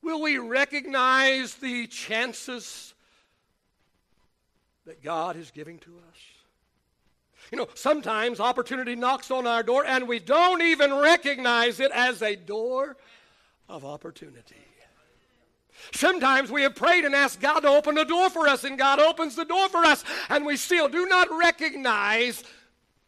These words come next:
the opportunity that God has given. You see, opportunities do not always show up with a,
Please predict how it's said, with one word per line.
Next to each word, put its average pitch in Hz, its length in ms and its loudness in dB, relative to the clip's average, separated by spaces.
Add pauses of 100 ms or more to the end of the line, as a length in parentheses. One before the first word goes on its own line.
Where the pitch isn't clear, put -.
(460)
the 147 160 -16
opportunity 175 680 -12
that 135 220 -20
God 139 180 -20
has 139 180 -20
given. 147 200 -20 (1500)
You 214 100 -10
see, 233 200 -4
opportunities 269 760 0
do 240 100 -8
not 254 220 -2
always 262 540 2
show 262 320 0
up 262 200 0
with 240 140 2
a, 190 140 -2